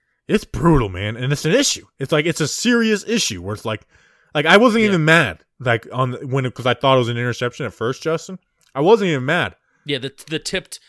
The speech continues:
Speaker 2: the tipped ball one, not the drop at the end of the game, but there was a tipped
Speaker 1: I was like,
Speaker 2: ball
Speaker 1: "I'm not
Speaker 2: one in
Speaker 1: even
Speaker 2: the first
Speaker 1: mad." I
Speaker 2: half,
Speaker 1: was like,
Speaker 2: yeah.
Speaker 1: I was like, "This is just who we are. This is comical to me. I'm not, I'm not mad. I'm not frustrated. This is who he is." Um,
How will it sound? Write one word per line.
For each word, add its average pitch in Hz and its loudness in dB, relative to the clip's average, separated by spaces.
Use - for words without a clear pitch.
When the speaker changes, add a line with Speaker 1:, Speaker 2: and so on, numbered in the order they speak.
Speaker 2:
the 143 -8
tipped - -10
ball 156 -4
one, 139 -10
not 160 -6
the 185 -8
drop 180 -6
at 143 -16
the 151 -10
end 156 -10
of 127 -16
the 117 -20
game, 117 -8
but 110 -16
there 127 -12
was 120 -14
a 117 -14
tipped - -6
Speaker 1:
I - 2
was 175 2
like, 190 6
Speaker 2:
ball 202 4
Speaker 1:
"I'm 202 2
not 214 2
Speaker 2:
one 214 6
in 196 2
Speaker 1:
even 190 -2
Speaker 2:
the 185 0
first 147 -2
Speaker 1:
mad." - -10
I 104 -8
Speaker 2:
half, 110 -6
Speaker 1:
was 117 -6
like, 127 -2
Speaker 2:
yeah. 135 -10
Speaker 1:
I - -2
was 123 -2
like, 123 -4
"This 147 2
is 139 -2
just 143 -4
who 151 2
we 143 0
are. 90 -2
This 107 -8
is 107 -12
comical 98 -8
to 90 -18
me. 82 -18
I'm 98 -10
not, 107 -8
I'm 101 -10
not 113 -4
mad. 104 -4
I'm 98 -12
not 104 -8
frustrated. 95 -10
This 113 -6
is 113 -10
who 117 -2
he 104 -4
is." 107 -8
Um, 95 -12